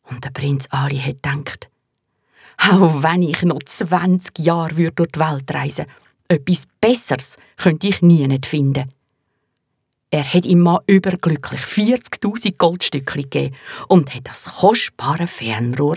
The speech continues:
an sich genommen. Dann hat er sich auf die Heimreise gemacht und hat im Wirtshaus seinen Brüder Hussein angetroffen.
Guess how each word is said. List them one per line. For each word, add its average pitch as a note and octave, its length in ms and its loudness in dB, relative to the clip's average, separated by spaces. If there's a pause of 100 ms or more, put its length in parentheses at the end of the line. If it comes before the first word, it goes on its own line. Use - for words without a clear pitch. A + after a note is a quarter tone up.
an A#2+ 140 -6
sich - 260 -10
genommen. A#2+ 320 -8 (960)
Dann D#3+ 180 4
hat E3+ 140 2
er E3+ 60 0
sich E3 180 -2
auf F3+ 160 -2
die - 80 -12
Heimreise C3+ 480 -2
gemacht C#3 400 -4 (300)
und F3+ 180 6
hat D3 200 0
im C#3 220 0
Wirtshaus B3+ 600 2
seinen C3+ 220 0
Brüder F3+ 500 4
Hussein F#3 460 -2
angetroffen. C3 720 -4